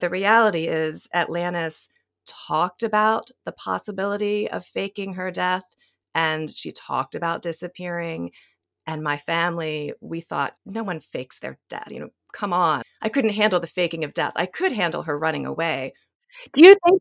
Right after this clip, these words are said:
Speaker 2: some days that she's just gonna show
Speaker 1: I
Speaker 2: up at your door?
Speaker 1: really don't think so. I believe she's dead.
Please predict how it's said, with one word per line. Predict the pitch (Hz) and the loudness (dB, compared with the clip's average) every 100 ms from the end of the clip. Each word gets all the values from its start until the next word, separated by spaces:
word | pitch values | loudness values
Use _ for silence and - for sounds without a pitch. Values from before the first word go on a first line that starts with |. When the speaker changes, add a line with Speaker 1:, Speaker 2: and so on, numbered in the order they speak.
| 370 | 6
Speaker 2:
some | 359 | 8
days | 359 359 349 | 8 8 6
that | 311 | 4
she's | 330 302 | 4 4
just | 311 311 | 2 6
gonna | 294 | 6
show | - - | 8 8
Speaker 1:
I | |
Speaker 2:
up | 285 | 8
at | 311 | 4
your | 262 | 4
door? | 254 | 4
Speaker 1:
really | 254 254 | 4 4
don't | 240 240 | 4 4
think | 247 233 | 4 2
so. | - - - - - - | 0 -2 -2 -4 -6 -2
I | 254 262 | 2 2
believe | 214 196 196 214 220 | 2 -2 -2 -4 -4
she's | - 220 208 | -4 -4 -6
dead. | 214 202 202 202 202 | -2 0 2 0 -2